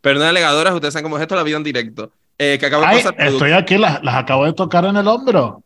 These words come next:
Speaker 1: Sí,
Speaker 2: Estoy
Speaker 1: ay,
Speaker 2: en tu
Speaker 1: no
Speaker 2: habitación.
Speaker 1: <laughs> No, que digo que, eh, por ac-, por clarificar, salió producción detrás de Cristian, eh, o porque producción y Cristian viven juntas, por lo que sea.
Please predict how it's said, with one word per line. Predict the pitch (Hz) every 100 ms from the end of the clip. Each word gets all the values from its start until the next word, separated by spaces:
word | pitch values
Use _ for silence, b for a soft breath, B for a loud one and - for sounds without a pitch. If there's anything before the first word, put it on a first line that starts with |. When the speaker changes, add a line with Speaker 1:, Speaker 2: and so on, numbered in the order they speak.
| _
Speaker 1:
Sí, | - 190 226 330
Speaker 2:
Estoy | 139
Speaker 1:
ay, | 185 170
Speaker 2:
en | 160
tu |
Speaker 1:
no | 202
Speaker 2:
habitación. | 208 226 - 202 196 196 180 -
Speaker 1:
<laughs> | - 190 - _ _ 339 - B B B B B B
No, | 160 190
que | 143 135
digo | 151 180 165
que, | 170 185 -
eh, | 139 135 135 117
por | 135 127
ac-, | 120 -
por | 139
clarificar, | 120 131 131 240 - 147 127 - -
salió | 135 123 135
producción | 151 156 151 180 185
detrás | 147 120 123
de | 131
Cristian, | 135 175 - 147 160 214 - -
eh, | 139 135 131 131 127
o | 131
porque | - 180 127
producción | 117 120 113 127
y | 135
Cristian | 139 165
viven | 180 170 143
juntas, | 160 208 208 113
por | 113
lo |
que | 117
sea. | 117 156 147 135 113